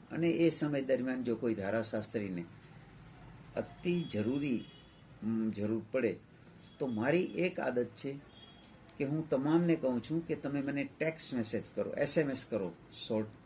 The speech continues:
જેના કારણે ટેક્સ્ટ મેસેજ છે ને તે સ્ક્રીન ઉપર તરત આવી જાય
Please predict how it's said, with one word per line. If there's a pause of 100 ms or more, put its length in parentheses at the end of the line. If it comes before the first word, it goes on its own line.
(840)
જેના
કારણે
ટેક્સ્ટ
મેસેજ
છે
ને
તે
સ્ક્રીન
ઉપર
તરત
આવી
જાય